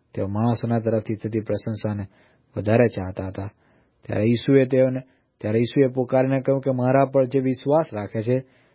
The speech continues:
તે એકલા મારા પર પણ, મારા પર જ નહીં, પણ જેણે મને મોકલ્યો છે, તેના પર વિશ્વાસ રાખે છે. વળી જે મને, વળી જે મને જુએ છે,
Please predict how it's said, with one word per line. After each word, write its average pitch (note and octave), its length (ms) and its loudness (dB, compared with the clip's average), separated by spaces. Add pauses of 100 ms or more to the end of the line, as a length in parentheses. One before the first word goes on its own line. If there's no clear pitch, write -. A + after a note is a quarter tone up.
(240)
તે G#2+ 80 0
એકલા C3 240 0
મારા B2+ 260 2
પર C3 180 2
પણ, C#3+ 320 -2 (160)
મારા B2 280 0
પર C3+ 260 2
જ D3+ 60 -2
નહીં, D3+ 300 -2 (540)
પણ G#2 120 -8
જેણે B2 280 2
મને C3 100 2
મોકલ્યો C3+ 400 0
છે, A#2 100 -8
તેના A2+ 260 -4
પર A2+ 140 -4
વિશ્વાસ A2 420 -4 (100)
રાખે G2 280 -6
છે. G2+ 120 -10 (640)
વળી A#2 120 2
જે C3 140 4
મને, D3 200 4 (1000)
વળી B2+ 140 4
જે C3 180 4
મને D3 220 0
જુએ C3+ 300 4
છે, A#2+ 180 -4